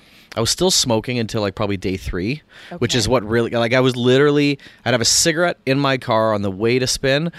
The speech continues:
Speaker 1: and then in the parking garage, I'd have a cigarette and be putting it out just before I walk into spin <laughs> class.
Speaker 2: That is gnarly.
Speaker 1: Yeah.
Speaker 2: That's
Speaker 1: And then
Speaker 2: crazy.
Speaker 1: I, then I was like, but then I was like, I was really noticing it really tough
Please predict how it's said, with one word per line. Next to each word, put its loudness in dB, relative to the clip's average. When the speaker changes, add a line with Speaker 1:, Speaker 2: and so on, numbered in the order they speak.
Speaker 1:
and 2
then 2
in 0
the 0
parking 0
garage, 2
I'd 0
have 0
a -2
cigarette 0
and -4
be -6
putting -2
it -4
out 0
just -2
before -2
I 4
walk 0
into -6
spin -2
<laughs> -10
class. -8
Speaker 2:
That -4
is -8
gnarly. -6
Speaker 1:
Yeah. 2
Speaker 2:
That's -8
Speaker 1:
And 4
then 6
Speaker 2:
crazy. 0
Speaker 1:
I, 4
then 4
I 6
was 4
like, 6
but 2
then 6
I 6
was 4
like, 2
I 4
was 4
really 4
noticing 2
it -2
really -2
tough -2